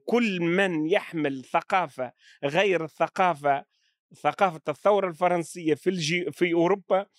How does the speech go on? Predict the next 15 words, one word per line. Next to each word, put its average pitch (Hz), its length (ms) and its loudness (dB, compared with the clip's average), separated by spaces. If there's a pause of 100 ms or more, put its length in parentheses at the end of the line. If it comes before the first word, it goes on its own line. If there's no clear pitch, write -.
(140)
هو 185 200 2
معادي 165 680 -2
لفرنسا. 127 540 -6 (500)
ويعني، 160 1400 2
آه، 139 240 2
على 151 300 0
هذا 180 300 0
الأساس 170 460 -2
أصلًا 170 340 -2
تم 175 320 -2 (340)
ش-، 147 180 0
جرت 170 500 0
حملات 185 720 0
ل-، 147 400 -2
آه، 135 280 -4